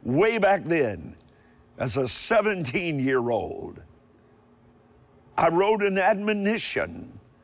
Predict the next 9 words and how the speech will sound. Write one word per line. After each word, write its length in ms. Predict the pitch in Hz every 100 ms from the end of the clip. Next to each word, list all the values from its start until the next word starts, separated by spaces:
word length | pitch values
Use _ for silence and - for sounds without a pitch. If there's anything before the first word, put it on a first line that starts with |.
| _ _ _ _
of 160 | 143 143
my 260 | 147 147 151
own 500 | 170 180 170 160 -
personal 800 | - 196 151 160 151 147 135 143 -
imperfection, 1300 | 180 175 165 117 139 127 - 196 - - 107 120 120 98 _ _ - _ _ - _ -
and 180 | 139
I 140 | 135 143
overlaid 800 | 196 226 220 139 143 143 156 156
it 120 | 160